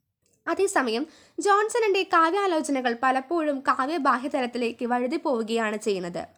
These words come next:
പൂർവ്വധാരണകളുടെ മുള്ളിവേലികൾ എപ്പോഴും അദ്ദേഹത്തെ വലയം ചെയ്തിരുന്നു. ഡണ്ണിനെ പോലൊരു കവിയുടെ വികാരസാന്ദ്രതയുടെ മുന്നിൽ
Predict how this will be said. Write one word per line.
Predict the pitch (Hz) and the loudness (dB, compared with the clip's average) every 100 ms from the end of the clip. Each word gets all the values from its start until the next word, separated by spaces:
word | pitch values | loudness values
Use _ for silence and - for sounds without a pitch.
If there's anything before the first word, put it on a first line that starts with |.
| _ - - _ | _ -20 -20 _
പൂർവ്വധാരണകളുടെ | 370 403 480 415 427 381 359 339 320 | 0 2 2 2 2 2 0 0 0
മുള്ളിവേലികൾ | 302 262 269 320 320 277 262 254 - | 0 0 -2 -2 0 -2 -2 -4 -4
എപ്പോഴും | 226 - 302 285 - | -6 -2 0 0 -2
അദ്ദേഹത്തെ | 226 208 226 240 208 - | -4 -4 -6 -4 -6 -2
വലയം | 214 233 277 | -2 0 -2
ചെയ്തിരുന്നു. | 277 196 190 180 - _ _ _ - 320 | -2 -4 -6 -8 -12 _ _ _ -4 0
ഡണ്ണിനെ | 359 403 440 453 | 2 2 0 0
പോലൊരു | 440 370 339 330 285 | 0 0 0 0 2
കവിയുടെ | 254 262 277 240 | 2 0 0 -2
വികാരസാന്ദ്രതയുടെ | 247 226 302 370 381 330 285 262 262 247 | -2 0 0 0 0 0 0 -2 -2 -2
മുന്നിൽ | 233 226 214 | -2 -4 -6